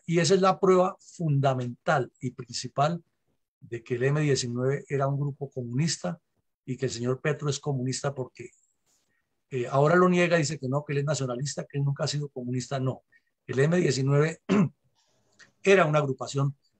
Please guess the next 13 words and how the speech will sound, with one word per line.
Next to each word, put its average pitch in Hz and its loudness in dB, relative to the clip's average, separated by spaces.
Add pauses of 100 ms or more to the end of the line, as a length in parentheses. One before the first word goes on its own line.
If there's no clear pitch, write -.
marxista-leninista 135 -2 (200)
y 160 2
narcotraficante, 143 2 (580)
porque, 139 -4 (140)
eh, 110 -6 (680)
había 156 4
un 185 4
narcotraficante 143 -2 (380)
estadounidense 139 2
que 135 -2
llamaba 131 0
Johnny 151 -4
Crump 160 0